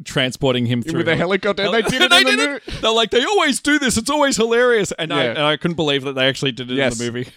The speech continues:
Speaker 1: <laughs>
Speaker 2: Yeah, they did it on purpose because, yeah, they used a lot of imagery from the original movie
Speaker 1: Mm-hmm.
Speaker 2: on purpose. I, I mean, the original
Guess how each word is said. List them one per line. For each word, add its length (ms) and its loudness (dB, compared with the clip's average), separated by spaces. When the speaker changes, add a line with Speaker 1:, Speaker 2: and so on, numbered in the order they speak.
Speaker 1:
<laughs> 120 -2
Speaker 2:
Yeah, 320 0
they 140 -2
did 180 -2
it 80 0
on 160 0
purpose 460 -2
because, 560 -2
yeah, 180 2
they 140 0
used 260 0
a 60 0
lot 180 2
of 140 0
imagery 460 0
from 340 0
the 100 2
original 340 0
movie 440 -2
Speaker 1:
Mm-hmm. 120 -4
Speaker 2:
on 140 0
purpose. 420 -2
I, 180 0
I 60 -2
mean, 440 0
the 120 0
original 540 0